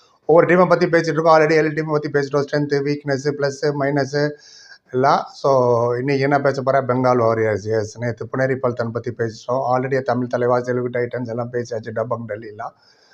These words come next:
பார்க்காதவங்க தேடி பாருங்க, இதே சேனல்ல இருக்கும். ரைட். And யார் யாருக்கு இதெல்லாம் ஒரு கண்டென்ட்டோ தோணுதுறவங்க தயவுசெய்து பார்க்காதீங்க, போயிடுங்க. சேனல் பேரை மாத்து, உன் பேரை மாத்து, தெரு பேரை மாத்து, அஹ், அஹ்,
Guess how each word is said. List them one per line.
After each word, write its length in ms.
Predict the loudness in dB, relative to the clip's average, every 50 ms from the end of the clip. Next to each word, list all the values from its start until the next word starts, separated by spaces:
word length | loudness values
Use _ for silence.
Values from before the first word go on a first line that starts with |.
| _ _ -20 _ _ _ 4
பார்க்காதவங்க 480 | 4 6 6 6 6 6 4 4 2
தேடி 240 | 2 2 2 2 2
பாருங்க, 300 | 2 2 2 2 2 0
இதே 140 | 0 2 2
சேனல்ல 480 | 0 2 2 0 0 0 -2 -2 -2 -4
இருக்கும். 340 | -4 -4 -4 -4 -6 -6 -6 _ _ _ _ _ _ _ _ _
ரைட். 240 | 0 2 2 2 2
And 360 | 2 4 4 6 6 6 6
யார் 220 | 6 8 8 8 8
யாருக்கு 240 | 8 6 6 4 4
இதெல்லாம் 240 | 4 6 6 6
ஒரு 100 | 6 6
கண்டென்ட்டோ 440 | 4 4 2 2 2 2 2 2 2 2 2
தோணுதுறவங்க 380 | 0 0 2 2 2 2 2
தயவுசெய்து 400 | 2 2 2 4 2 0 0 2 2
பார்க்காதீங்க, 460 | 2 2 4 4 2 2 -2 -4 -8 -8 _
போயிடுங்க. 320 | -2 -2 -2 0 -2 -4 -8 -10 _ _ _ _ -16 -14 -14 -12 -8 -6 -6 -6 -6 -4
சேனல் 260 | -2 0 0 0 0
பேரை 200 | 0 -2 -2 0 -2
மாத்து, 240 | -2 -4 -4 -4 -6
உன் 220 | -4 -4 -4 -2
பேரை 220 | -2 -2 -2 0 -2 -2
மாத்து, 200 | -4 -4 -4 -8 -6 -4
தெரு 220 | -4 -4 -4 -4
பேரை 200 | -4 -4 -4 -4 -2
மாத்து, 300 | -4 -6 -6 _ -8 -8 -8 -8 _ _ _ -20 -20 _ _ _ _ -10
அஹ், 180 | -10 -10 -10 -10 _ _ _ _ _ _ _ _ -8 -4
அஹ், 300 | -2 -2 -2 -2 -4